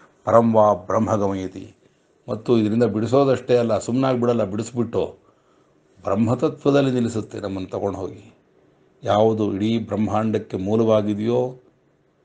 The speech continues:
ಜನ್ಮಾದ್ಯಸ್ಯ ಯತಃ ಅಂತ ಬ್ರಹ್ಮಸೂತ್ರ, ಜಗತ್ತಿನ ಸೃಷ್ಟಿ ಸ್ಥಿತಿ ಲಯಗಳು ಎಲ್ಲಕ್ಕೂ ಬ್ರಹ್ಮವೇ ಕಾರಣ ಅಂತ,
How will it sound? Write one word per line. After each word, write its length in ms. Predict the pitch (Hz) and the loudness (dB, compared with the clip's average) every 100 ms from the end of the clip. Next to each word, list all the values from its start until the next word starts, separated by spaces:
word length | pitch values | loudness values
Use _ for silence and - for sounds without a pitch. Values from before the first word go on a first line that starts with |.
| _ _ _ _ _ _ - | _ _ _ _ _ _ -2
ಜನ್ಮಾದ್ಯಸ್ಯ 1000 | 104 107 104 104 92 90 107 - 107 | 2 2 2 0 -2 -4 -4 -2 -2
ಯತಃ 240 | 98 117 98 | 0 0 2
ಅಂತ 260 | 107 101 95 | 2 2 -2
ಬ್ರಹ್ಮಸೂತ್ರ, 640 | 90 98 104 104 104 - 87 - _ _ _ _ _ _ _ _ _ _ _ _ _ _ | -4 -4 -4 -6 -8 -4 -6 -6 _ _ _ _ _ _ _ _ _ _ _ _ _ _
ಜಗತ್ತಿನ 440 | 117 113 117 113 104 95 - _ _ _ - | -2 -2 0 -2 -2 -4 -8 _ _ _ -10
ಸೃಷ್ಟಿ 340 | 113 95 - 107 | -6 -6 -4 -4
ಸ್ಥಿತಿ 340 | - 104 120 | -6 -4 -2
ಲಯಗಳು 440 | 98 104 110 107 92 - _ _ _ - | 0 0 2 0 -2 -10 _ _ _ -8
ಎಲ್ಲಕ್ಕೂ 540 | 104 117 123 120 - | -2 2 0 -2 -8
ಬ್ರಹ್ಮವೇ 520 | 117 98 98 107 117 123 | -6 -4 -2 0 2 0
ಕಾರಣ 360 | 110 104 101 | 0 0 0
ಅಂತ, 280 | 98 90 78 | -4 -6 -10